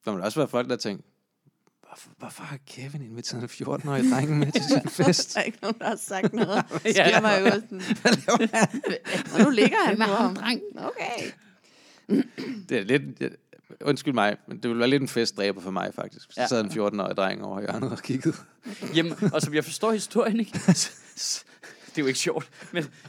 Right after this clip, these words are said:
Speaker 3: <laughs> det er jo virkelig ikke sjovt. Men som jeg forstår historien, så er festen jo slut, og så er alle andre gået, og så er han alene i lejligheden med ham,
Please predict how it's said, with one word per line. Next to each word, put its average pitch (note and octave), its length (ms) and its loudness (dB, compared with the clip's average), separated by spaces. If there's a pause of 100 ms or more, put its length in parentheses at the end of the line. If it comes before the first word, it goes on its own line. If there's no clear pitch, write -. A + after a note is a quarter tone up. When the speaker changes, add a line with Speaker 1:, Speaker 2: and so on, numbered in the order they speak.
(320)
Speaker 3:
<laughs> - 680 -8
det - 40 4
er G#3 40 6
jo F#3+ 80 6
virkelig F3+ 220 2
ikke D#3+ 100 -4
sjovt. E3+ 400 -2
Men F3 100 0
som F3+ 120 -2
jeg F#3+ 120 4
forstår G#3 280 0
historien, G#3+ 340 2 (100)
så A3+ 100 4
er F3 200 6
festen G3 400 -2
jo D#3+ 100 0
slut, G3+ 280 -4
og G3 80 0
så G#3 100 0
er F3 40 4
alle F3 140 2
andre F3+ 180 0
gået, E3+ 420 0
og C#3+ 100 -2
så - 120 -6
er D#3 240 0
han D3+ 200 -4
alene D3+ 320 0
i F3+ 40 -4
lejligheden C3 500 -2
med G#2+ 80 -6
ham, B2 240 -8